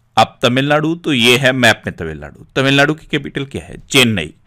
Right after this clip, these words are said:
तमिलनाडु के चीफ मिनिस्टर कौन है? एम के स्टालिन। और तमिलनाडु की गवर्नर कौन है? आर एन रवि। अभी तमिलनाडु सरकार ने गिद्धों के संरक्षण के लिए पैनल का गठन किया। तमिलनाडु राज्य सरकार ने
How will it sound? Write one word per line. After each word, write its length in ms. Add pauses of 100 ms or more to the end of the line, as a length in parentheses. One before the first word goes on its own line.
(260)
तमिलनाडु 360
के 100
चीफ 240
मिनिस्टर 260
कौन 200
है? 140 (140)
एम 240
के 200
स्टालिन। 580
और 180
तमिलनाडु 380
की 140
गवर्नर 300
कौन 260
है? 140 (560)
आर 400
एन 360
रवि। 300 (580)
अभी 360 (120)
तमिलनाडु 480
सरकार 380
ने 160
गिद्धों 580
के 200
संरक्षण 540
के 180
लिए 140
पैनल 480
का 120
गठन 320
किया। 300 (680)
तमिलनाडु 480
राज्य 340
सरकार 360
ने 180